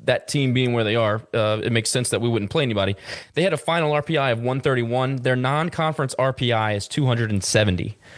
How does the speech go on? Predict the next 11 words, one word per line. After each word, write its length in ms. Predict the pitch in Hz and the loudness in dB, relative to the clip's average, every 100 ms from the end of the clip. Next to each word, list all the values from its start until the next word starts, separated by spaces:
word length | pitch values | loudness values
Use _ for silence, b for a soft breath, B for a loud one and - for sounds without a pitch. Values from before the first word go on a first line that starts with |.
| B B | B B
Their 160 | 117 117 | 0 0
strength 320 | - 180 180 | 0 -2 0
of 80 | 143 | -2
schedule 460 | - 147 123 113 | 0 0 2 0
is 180 | 110 104 | 0 -2
two 180 | - 160 | 0 0
hundred 200 | 143 123 | 2 0
and 100 | 107 | 0
fifty-five. 800 | - 123 101 - 95 90 - - B B B B B B - | 0 0 0 0 0 -2 -6 -16 B B B B B B -4
You 100 | 143 | 0
know, 320 | 123 107 - | 2 0 -4